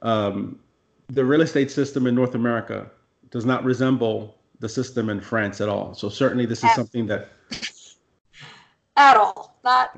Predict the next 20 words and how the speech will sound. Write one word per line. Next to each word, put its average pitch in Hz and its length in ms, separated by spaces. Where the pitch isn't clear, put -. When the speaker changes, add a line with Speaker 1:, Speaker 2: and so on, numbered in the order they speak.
Speaker 2:
at 247 120
all. 240 340
<laughs> - 40
Speaker 1:
No, 131 100
you 139 280
certainly 180 320
need 165 160
a - 40
professional 147 480
like 120 200
Adrian 117 420
to, 110 260
to 110 180
help 123 220
you 113 60
through 113 140
the 107 100
process 98 460
for - 120
sure. 95 280